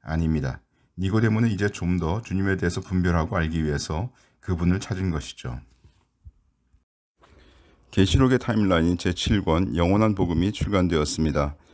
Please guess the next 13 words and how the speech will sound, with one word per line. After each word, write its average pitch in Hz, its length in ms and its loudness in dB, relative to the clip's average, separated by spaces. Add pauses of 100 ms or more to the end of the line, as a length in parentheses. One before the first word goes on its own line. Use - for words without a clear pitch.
(280)
전자책은 107 760 2
아래 98 220 2
설명란에 110 600 2
가셔서 87 560 -2 (260)
무료로 104 400 2
다운받으실 92 640 0
수 113 220 0
있습니다. 78 540 0 (440)
종이책은 107 720 2
북크크에서 107 840 0
구입하실 92 460 2
수 - 160 -4
있습니다. 71 500 -2